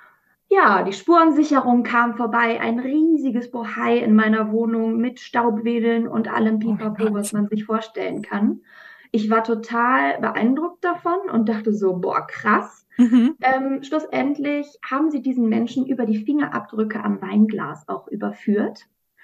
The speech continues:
Speaker 1: Und, ähm, ich musste dann irgendwann in die Polizeizentrale und war so richtig, „Boah, ist das alles krass
Speaker 2: Mhm.
Speaker 1: hier.“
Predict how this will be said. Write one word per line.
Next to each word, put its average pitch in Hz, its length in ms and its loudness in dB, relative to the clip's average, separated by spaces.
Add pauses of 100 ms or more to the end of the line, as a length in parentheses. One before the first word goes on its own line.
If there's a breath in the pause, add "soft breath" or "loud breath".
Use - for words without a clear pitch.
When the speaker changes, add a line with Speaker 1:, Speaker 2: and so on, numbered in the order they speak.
(480 soft breath)
Speaker 1:
Und, 254 440 2 (120)
ähm, 240 320 0
ich 226 140 -6
musste 226 240 -2
dann 214 160 2
irgendwann 208 800 0
in 214 120 0
die 208 80 0
Polizeizentrale 214 1400 2
und 196 360 -4
war 202 220 2
so 196 140 0
richtig, 190 560 2
„Boah, 185 340 -4
ist - 160 -10
das - 140 -4
alles 370 320 -2
krass 262 240 4
Speaker 2:
Mhm. 277 160 6
Speaker 1:
hier.“ 311 180 0